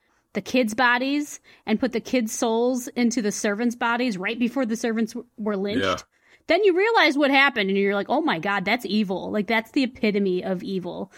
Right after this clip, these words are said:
Speaker 1: Like, this movie is so good, but you have to go and watch it probably at least twice, maybe three times, maybe more, to really understand little bits that you might have missed the first time. I've seen this movie thousands of times, easily.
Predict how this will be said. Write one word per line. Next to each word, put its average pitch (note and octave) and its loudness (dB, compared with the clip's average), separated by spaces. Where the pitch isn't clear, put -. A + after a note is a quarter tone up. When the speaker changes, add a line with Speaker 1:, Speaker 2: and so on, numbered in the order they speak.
Speaker 1:
Like, B3+ 2
this G4 2
movie C#4 4
is A3 2
so B3 2
good, A3 0
but B3 -2
you A#3 2
have B3 -2
to B3+ 2
go B3+ 4
and A3 2
watch F3+ -4
it C4 0
probably E4 0
at A#3+ 0
least A#3+ -2
twice, - -4
maybe A#3+ 2
three C#4+ 0
times, - -8
maybe A3 4
more, G#3+ 2
to C#4 0
really D4 4
understand A#3+ 2
little A#3+ 4
bits A3 0
that B3+ -2
you A#3 4
might B3 4
have G#3 2
missed G#3+ 0
the F#3+ -4
first F#3 -6
time. D3 -8
I've D4+ 2
seen F#4+ 6
this C4 2
movie A#3 2
thousands F3+ -2
of E3 -10
times, F3 -6
easily. F#3 -2